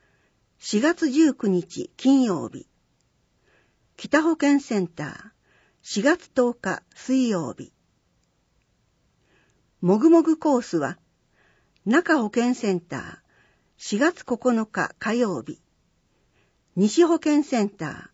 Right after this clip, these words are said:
五月十七日金曜日。北保健センター、五月十五日水曜日です。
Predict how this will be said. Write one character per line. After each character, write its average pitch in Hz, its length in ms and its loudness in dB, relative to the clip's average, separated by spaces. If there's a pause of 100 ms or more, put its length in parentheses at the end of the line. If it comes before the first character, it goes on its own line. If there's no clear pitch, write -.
(580)
五 262 180 4
月 330 280 0
十 214 240 -2
七 - 260 -6
日 196 380 -4 (120)
金 262 240 4
曜 175 260 -2
日。 - 180 -18 (1160)
北 311 240 0
保 320 120 0
健 277 240 2
セ 226 200 -2
ン 208 60 -4
タ - 180 -14
ー、 - 180 -16 (580)
五 240 160 2
月 320 300 -2
十 233 220 -2
五 202 160 -2
日 175 440 -6
水 269 300 -2
曜 220 220 0
日 143 100 -8
で 101 160 -12
す。 - 160 -20